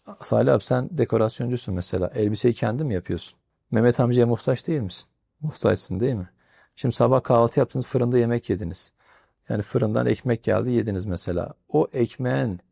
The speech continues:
o ekmeğin sofraya gelmesi aşamalarına bakalım. Yağmur, toprak, buğday, harman, un fabrikası, değirmen, fırın,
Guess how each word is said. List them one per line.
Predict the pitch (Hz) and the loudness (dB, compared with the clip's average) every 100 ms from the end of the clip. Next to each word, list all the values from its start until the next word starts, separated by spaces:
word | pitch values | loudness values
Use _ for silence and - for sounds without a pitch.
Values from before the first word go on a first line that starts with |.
| _ _ 135 | _ _ 0
o | 135 - | 2 2
ekmeğin | 107 - 120 117 | 2 2 0 2
sofraya | 101 - 123 117 139 139 | 0 -2 -2 0 0 2
gelmesi | 123 117 120 - | 2 2 -2 -4
aşamalarına | - 123 123 113 110 120 | -4 -2 0 2 2 0
bakalım. | 113 - 90 160 - _ _ - | -2 -4 -8 -10 -14 _ _ -4
Yağmur, | 98 92 85 - - _ _ _ _ - | 0 0 -4 -10 -18 _ _ _ _ -6
toprak, | - 98 - 82 - _ _ _ | -2 -2 -4 -10 -12 _ _ _
buğday, | 98 95 87 82 98 _ _ | 2 2 0 -8 -12 _ _
harman, | - 104 98 90 87 98 - _ _ | -6 -2 0 -2 -4 -8 -14 _ _
un | 120 123 | 4 4
fabrikası, | 117 95 92 90 92 - 95 | 4 4 4 2 0 0 0
değirmen, | 98 98 90 85 92 - _ _ | 4 4 4 -2 -6 -12 _ _
fırın, | - - 127 117 113 | -14 2 6 6 4